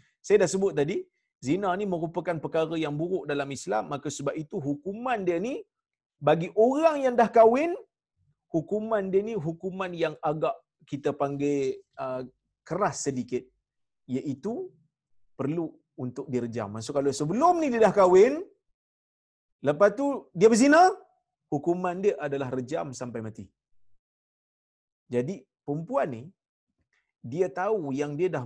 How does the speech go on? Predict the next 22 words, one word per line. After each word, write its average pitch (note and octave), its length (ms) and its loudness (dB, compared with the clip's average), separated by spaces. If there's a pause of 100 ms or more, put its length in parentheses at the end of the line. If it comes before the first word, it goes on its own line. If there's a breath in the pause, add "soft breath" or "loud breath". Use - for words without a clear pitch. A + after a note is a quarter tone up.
melakukan D3 580 -6 (100)
satu D3 200 -6 (100)
dosa D3 260 -6
besar, A2+ 220 -6 (760)
yang B2+ 140 -4
mana C#3+ 140 -4 (120)
Allah C#3 180 -4 (100)
Ta'ala C#3 300 -4 (120)
mengatakan, C#3 460 -8 (120)
"Innahu, C#3 400 -8 (840)
ha, B2 100 -8 (1160)
ha, - 40 -8 (180)
kana D#3 240 2 (120)
fahishatan D3 640 -4
wa C#3+ 80 -4 (100)
sa'a E3 240 0 (120)
sabila." C#3+ 360 -4 (540)
Sesungguhnya D3+ 640 -6 (120)
dia, F3 220 -4 (240)
zina F3 260 -6 (120)
ni G3 80 -6 (100)
merupakan D#3+ 580 -6